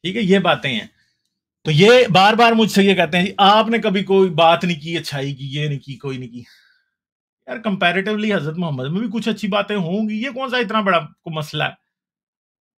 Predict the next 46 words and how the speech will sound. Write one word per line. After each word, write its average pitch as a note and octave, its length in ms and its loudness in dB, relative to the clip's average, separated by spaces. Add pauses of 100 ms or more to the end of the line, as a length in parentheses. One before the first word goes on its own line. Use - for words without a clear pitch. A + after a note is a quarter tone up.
और F3+ 180 -8
एक B3+ 260 2
अच्छी A3+ 220 0
बात A3 260 2
किसी A3 240 -2
इंसान F#3 300 -2
में G3 120 0
निकल F#3+ 200 0
आए G3 100 2
तो G3+ 80 -4
इसका G3 160 -4
मतलब F#3 280 -2
है F#3+ 100 2
फरिश्ता G3 340 -4
बन G3 180 -2
जाता D3 220 -6
है D3 60 -2
या D3 80 -4
खुदा E3 260 -2
बन E3 160 -6
जाता B2+ 180 -12
है? F3 60 -6
नहीं A3+ 120 -6
बनता C3 280 -8
भाई। C#3 320 -12 (1600)
आप F#3 300 2
अगर A3 180 0
ये A3 160 0
समझते A3 400 -2
हैं A3+ 100 2
कि A3+ 60 0
मैं G#3 160 0
हजरत F3+ 240 0
मोहम्मद E3 320 -2
की G3 120 -8
किसी G3 180 -4
मौके F#3 300 -2
पे F#3 240 -2
एक F#3 100 -4
बात F#3 220 -2
को F3+ 100 -10
कहूंगा G3+ 340 -2
कि F#3 80 -2
वो F#3 100 -2
ठीक F#3 380 -2
है, C3 160 -4